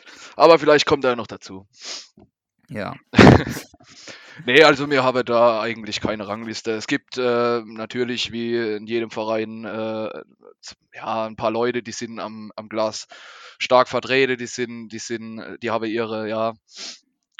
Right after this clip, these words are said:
Speaker 1: Stärken, die haben ihre Schwächen, also da ist alles mit dabei. Altersklasse bei uns ist zwischen zwanzig und einundfünfzig und, äh, da ist alles ver-, alles vertreten. Also das, äh,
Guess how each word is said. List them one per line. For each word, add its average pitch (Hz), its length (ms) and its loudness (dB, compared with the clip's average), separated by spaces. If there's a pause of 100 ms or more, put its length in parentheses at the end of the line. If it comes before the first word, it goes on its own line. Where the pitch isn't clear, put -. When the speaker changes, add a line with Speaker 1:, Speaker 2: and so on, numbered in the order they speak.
(180)
Speaker 1:
Stärken, 131 500 2
die 123 80 0
haben 120 160 0
ihre 110 180 -4
Schwächen, 117 380 -4
also 104 240 -8
da 101 240 -10
ist - 240 -14
alles 101 240 -12
mit 101 100 -14
dabei. 98 420 -12 (280)
Altersklasse 131 840 0 (280)
bei 120 80 0
uns 127 320 -2
ist - 200 -2
zwischen 113 280 -2 (100)
zwanzig 123 420 -2
und 113 60 -12
einundfünfzig 120 840 -4 (600)
und, 113 280 -2
äh, 107 320 0
da 101 140 -2
ist - 100 -8
alles 98 240 -10
ver-, - 340 -16
alles 101 240 -10
vertreten. 98 460 -10
Also 107 260 -16
das, - 340 -14
äh, 98 260 -12